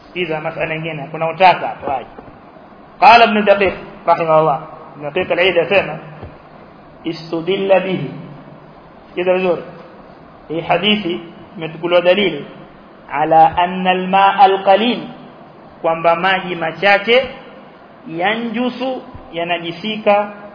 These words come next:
biwuqu'i najasati fihi, najisi ikiingia ndani, wa in lam yataghayyar,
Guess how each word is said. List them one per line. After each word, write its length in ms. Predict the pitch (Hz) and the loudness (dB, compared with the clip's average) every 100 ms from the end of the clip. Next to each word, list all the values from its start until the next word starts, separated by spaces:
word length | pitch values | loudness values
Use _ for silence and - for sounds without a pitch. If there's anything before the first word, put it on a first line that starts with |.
| - - | -20 -14
biwuqu'i 760 | 165 165 160 160 175 190 175 175 | -6 -2 -2 -4 -2 0 0 -2
najasati 840 | 165 160 160 180 170 175 160 160 | -4 -4 2 4 4 2 -4 -6
fihi, 480 | 156 165 156 - 127 - - - - - - - 147 | -10 -10 -8 -8 -12 -16 -20 -20 -20 -20 -20 -20 -12
najisi 420 | 151 165 151 165 | -10 -8 -8 -10
ikiingia 460 | 160 156 151 147 | -8 -8 -4 -4
ndani, 300 | 143 143 135 - - - - - - - - | -2 -4 -6 -14 -18 -20 -20 -20 -20 -20 -10
wa 220 | 151 180 175 302 | 0 0 0 -4
in 400 | 320 269 214 202 | -2 -2 0 2
lam 240 | 247 214 | 2 0
yataghayyar, 840 | 190 170 165 160 156 156 131 135 | -2 -4 -2 -2 -2 -4 -6 -8